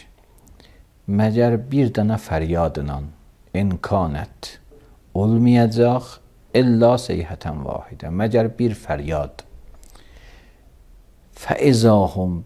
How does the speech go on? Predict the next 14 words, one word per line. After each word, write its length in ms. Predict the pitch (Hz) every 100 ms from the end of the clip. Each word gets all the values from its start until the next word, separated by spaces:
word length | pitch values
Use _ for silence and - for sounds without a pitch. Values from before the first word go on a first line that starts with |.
| - -
vaxtı 380 | 113 - 117 110
bu 140 | 110
bir 160 | - 107
fəryad 800 | - 95 101 101 104 104 98 - - -
oldu, 640 | 98 104 104 127 143 165 - _ _ _ _ _ _ _ -
birdəm 540 | 123 123 113 147 143 123
onlar 240 | 92 110 101 -
hamısı 480 | 131 165 170 - 117 101
cəmiun 840 | - 98 101 98 98 - 139 123 95
lədəyna 560 | 82 85 82 82 82 76 73
muhzərun. 680 | 71 - - 67 73 69 - - - - - -
Hamısı 600 | 113 147 120 135 147 160 - - _ _ _ _ _ _ _ _
bizim 340 | 110 98 113 104
yanımızda 880 | 92 87 85 82 82 104 120 98